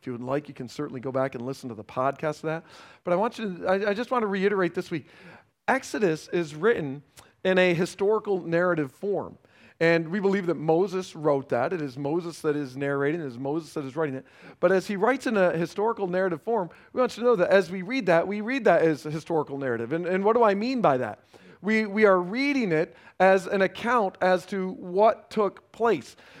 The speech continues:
So as we go through this, Moses has given us the detail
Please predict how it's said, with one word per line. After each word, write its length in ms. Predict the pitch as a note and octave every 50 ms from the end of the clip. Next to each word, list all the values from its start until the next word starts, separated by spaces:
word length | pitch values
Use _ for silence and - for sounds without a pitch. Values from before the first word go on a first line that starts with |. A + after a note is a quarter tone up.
| - -
So 180 | - G3+ F#3+
as 120 | F#3+ E3+ F#3
we 80 | G3+
go 160 | F3 G3 F#3
through 280 | F3 - - A#3+ C#4 C4+
this, 200 | G#3 E3 - -
Moses 460 | E3 F3 G3 A#3 C4+ C4 B3+ G#3 -
has 160 | G3+ F3 D3
given 260 | C#3+ F3 A#3 B3 A#3+ G#3+
us 200 | F3+ E3+ - -
the 160 | D#3+ E3 D#3+
detail 880 | C#3 B2+ B2 G3+ A#3 C4 C4+ C4 - G#3+ F3 C3+ C3 B2+ C3+ E3+ F3+